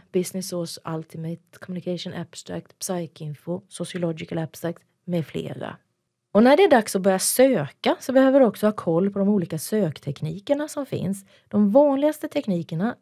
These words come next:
det är trunkering och kombinationssökning, men också frassökning och fältsökning används. Trunkering, det innebär att man skriver in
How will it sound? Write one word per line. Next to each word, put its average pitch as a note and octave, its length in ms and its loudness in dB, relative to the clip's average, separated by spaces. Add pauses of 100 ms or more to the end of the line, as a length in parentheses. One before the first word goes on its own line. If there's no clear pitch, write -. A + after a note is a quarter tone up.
det A3 160 -2
är F3+ 40 -2
trunkering D#3 760 -8
och F3 80 -12
kombinationssökning, D#3 1160 -8 (400)
men D#4+ 160 0
också F3+ 240 -2
frassökning D3 960 -2 (200)
och - 120 -10
fältsökning D3+ 680 -4
används. E2+ 600 -6 (880)
Trunkering, D4 640 2 (220)
det B3+ 80 -2
innebär A3+ 680 2
att G#3+ 180 -8
man G#3+ 260 0 (240)
skriver A3 460 0
in G3+ 320 0